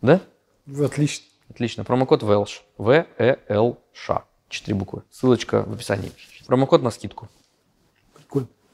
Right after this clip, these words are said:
Speaker 1: М?
Speaker 2: Прикольно.
Speaker 1: Прикольно,
Speaker 2: Я
Speaker 1: да.
Speaker 2: только рад. Для меня это вообще прям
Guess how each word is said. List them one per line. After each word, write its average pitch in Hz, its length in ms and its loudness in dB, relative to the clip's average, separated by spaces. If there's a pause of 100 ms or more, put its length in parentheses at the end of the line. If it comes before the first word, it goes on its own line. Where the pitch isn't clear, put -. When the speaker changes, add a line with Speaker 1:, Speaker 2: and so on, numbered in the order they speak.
(640)
Speaker 1:
М? 175 220 4 (280)
Speaker 2:
Прикольно. 139 360 -4
Speaker 1:
Прикольно, 135 420 2
Speaker 2:
Я 131 60 -6
Speaker 1:
да. 127 140 0
Speaker 2:
только 135 300 -4
рад. 120 160 -12 (760)
Для 156 120 -2
меня 165 140 2
это 214 100 0
вообще 156 200 -4
прям 123 300 -14